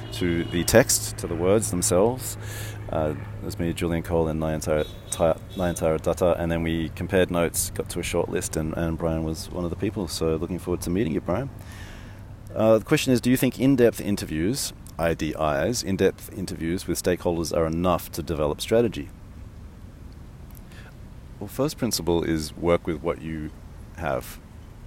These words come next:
Work with what you've got access to, time-wise, resource-wise. S-, second principle is try to make sure that that's not just internal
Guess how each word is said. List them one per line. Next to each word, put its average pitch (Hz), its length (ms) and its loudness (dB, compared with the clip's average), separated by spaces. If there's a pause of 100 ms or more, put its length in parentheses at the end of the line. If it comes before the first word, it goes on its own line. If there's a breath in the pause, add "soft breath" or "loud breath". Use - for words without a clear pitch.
(400)
Work 85 180 2
with 76 120 -8
what 85 120 -2
you've 73 160 -10
got - 140 0
access - 400 -2
to, 69 160 -6
time-wise, 78 600 -2
resource-wise. - 840 -8 (320)
S-, - 180 -6
second 95 360 -2
principle 101 500 -2
is - 180 -6 (360 loud breath)
try 101 360 4
to 101 80 2
make 101 200 0
sure 90 500 0 (120)
that 82 160 -4
that's - 320 -4
not 85 200 -2 (160)
just - 420 -2 (160)
internal 76 800 -4